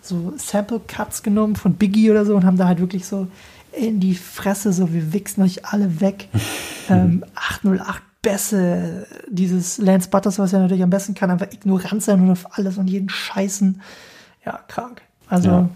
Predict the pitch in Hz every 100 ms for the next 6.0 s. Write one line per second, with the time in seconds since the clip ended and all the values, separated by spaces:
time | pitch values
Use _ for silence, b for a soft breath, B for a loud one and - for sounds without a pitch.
0 | B B _ - 185 180 180 180 190 180
1 | 175 180 170 170 170 170 170 170 _ _
2 | _ _ _ _ _ _ - 190 180 180
3 | - 185 - 180 - 180 170 180 B B
4 | B B B B B B B - 175 180
5 | - - - 202 185 175 175 175 180 180